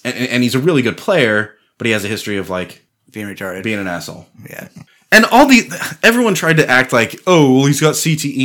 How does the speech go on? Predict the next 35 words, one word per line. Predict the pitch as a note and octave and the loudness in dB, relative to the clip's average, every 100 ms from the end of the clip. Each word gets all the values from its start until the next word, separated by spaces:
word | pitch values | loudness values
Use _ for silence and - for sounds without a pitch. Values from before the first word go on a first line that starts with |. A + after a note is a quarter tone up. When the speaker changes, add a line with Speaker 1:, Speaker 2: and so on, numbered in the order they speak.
| B2 | 0
Speaker 1:
E." | |
And | G2+ | -2
it's | G2 | -6
like, | A2+ A2+ | -6 -4
dude, | D#3 C#3+ | -2 -2
this | D3 | -4
motherfucker's | - C3+ B2+ B2+ A2 | -4 -4 -2 -2 -4
been | G2+ G2+ | -6 -4
an | |
asshole | G2 G2 G2+ | -4 -4 -6
since | - F#2 | -10 -8
high | F#2 F2 | -6 -6
school. | - E2 - _ - | -8 -12 -14 _ -8
Like, | G2 F#2+ - _ _ _ | -6 -6 -8 _ _ _
yeah, | - C3+ C3 | -2 2 4
he | B2 C3+ | 4 2
got | C3+ | 2
hit | A#2 A#2 | 0 -2
that | G#2+ - | -2 -4
one | G#2 G2+ | -4 -6
time, | G2+ F#2+ F#2+ G2 - | -4 -4 -4 -6 -12
but | A2 G#2+ G2 - _ _ _ - | -6 -2 -2 -4 _ _ _ -12
that's | G#2+ G#2+ - | -4 -4 -4
not | G2+ F#2 D#2 _ _ | -4 -4 -6 _ _
the | C#2+ E2+ | -12 -10
problem. | F#2 E2+ C2 D#2+ _ _ _ _ _ _ - | -6 -8 -10 -18 _ _ _ _ _ _ -6
Uh, | G#2 F#2 F2+ B2+ | -2 0 -2 -2
yeah, | D3 - | -2 -2
he's | C3 A#2+ - _ _ | -6 -6 -10 _ _
not | G2+ G2 - _ - | -6 -6 -6 _ -14
a | |
professional | - F#2+ G2 G2+ | -12 -8 -6 -6
football | F#2+ F#2 F#2 | -8 -8 -8
player | F2 F2+ | -8 -10
anymore. | F2 F2+ F2+ | -10 -10 -10